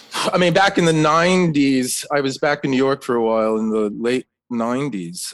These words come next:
um, 'cause I actually got back playing with Blondie again. So that's a whole total strange story. But, um, there was a scene in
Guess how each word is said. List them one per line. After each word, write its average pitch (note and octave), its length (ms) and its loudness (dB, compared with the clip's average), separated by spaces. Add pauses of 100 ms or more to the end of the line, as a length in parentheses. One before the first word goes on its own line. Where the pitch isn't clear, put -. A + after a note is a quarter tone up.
um, G2 540 -6 (120)
'cause G#2 200 -12
I - 20 -6
actually A#2+ 280 -8
got G#2+ 200 -4
back G#2 220 -4
playing G#2 400 -6
with G2 120 -10 (200)
Blondie G2 420 -6
again. E2 300 -12
So G#2 200 -12
that's G#2+ 240 -8
a G2 60 -6
whole F2+ 320 -12
total E2+ 300 -12
strange E2+ 340 -12
story. E2+ 340 -12 (480)
But, A#2+ 320 -2
um, A2+ 840 0
there D3 180 0
was B2+ 160 0
a A#2+ 40 -4
scene C3+ 300 2
in A2+ 380 0